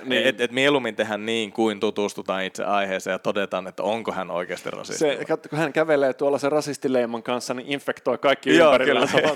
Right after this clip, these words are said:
Speaker 1: tien. Se
Speaker 2: <laughs> Et tää, tää on tää vä-, vähän välillä. Tietenkin Suomessa eletään Suome-, suomalaisten niinku politiikan,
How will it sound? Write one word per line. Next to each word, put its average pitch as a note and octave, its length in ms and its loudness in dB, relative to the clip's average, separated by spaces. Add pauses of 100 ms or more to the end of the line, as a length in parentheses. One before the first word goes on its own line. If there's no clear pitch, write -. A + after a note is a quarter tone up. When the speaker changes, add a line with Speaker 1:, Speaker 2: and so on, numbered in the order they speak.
Speaker 1:
tien. B2+ 260 0
Se A#2+ 140 -4
Speaker 2:
<laughs> A#2+ 100 -2 (600)
Et A2 160 0
tää, A#2+ 360 4
tää A2 280 4
on A2+ 140 -6
tää B2 140 4
vä-, A#2+ 240 2
vähän A#2+ 240 2
välillä. G#2+ 340 2
Tietenkin B2+ 400 -2 (120)
Suomessa B2+ 440 -2
eletään A#2 320 0
Suome-, G#2 440 -2
suomalaisten G#2+ 640 0 (100)
niinku A2 240 -8
politiikan, G2 720 -2